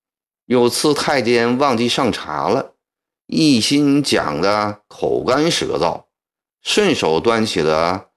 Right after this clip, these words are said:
慈禧的茶碗一饮而尽。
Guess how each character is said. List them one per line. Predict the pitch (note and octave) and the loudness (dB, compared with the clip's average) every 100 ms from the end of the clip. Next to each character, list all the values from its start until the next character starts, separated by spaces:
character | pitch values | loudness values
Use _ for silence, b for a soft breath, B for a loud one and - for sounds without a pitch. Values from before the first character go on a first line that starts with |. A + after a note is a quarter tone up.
| _ | _
慈 | - - E3+ | -8 0 0
禧 | F3+ - | 0 -4
的 | B1 D2+ | -4 -4
茶 | - - | -4 -4
碗 | G2+ D2 C#2 C2 _ _ | -2 -2 -4 -10 _ _
一 | D#3 A#2 | -4 -2
饮 | D#2 | -2
而 | C2 D2 C#2+ | -4 -4 -4
尽。 | G2+ D#3+ | -2 -4